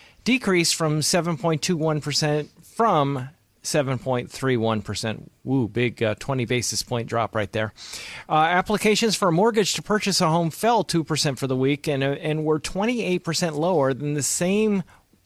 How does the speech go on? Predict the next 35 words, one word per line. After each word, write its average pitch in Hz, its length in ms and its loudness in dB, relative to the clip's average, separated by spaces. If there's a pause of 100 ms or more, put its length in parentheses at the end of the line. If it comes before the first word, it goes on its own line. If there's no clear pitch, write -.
(320)
uh, 151 260 -8
same 208 260 0
week 170 240 0
one 147 260 0
year 196 220 4
ago. 101 360 -2 (640)
And, 185 240 4
of, 156 100 -2 (360)
you 226 80 2
know, 165 60 2
of 143 60 -2
course, 208 280 2
interest 202 340 0
rates, 151 340 2 (880)
kinda 185 200 4
what 220 120 4
the 214 80 0
Fed 208 240 2
wanted, 202 400 2
right? 180 260 4
You 190 80 0
know, 170 220 2
this, 180 300 0
let's 185 200 0
see 202 160 2
if 185 120 -2
we 196 100 0
can 180 160 2
slow 190 280 2
down 190 280 2
demand 180 400 0
for 170 120 0
some 156 200 0
things. 160 340 -2
But, 170 180 -2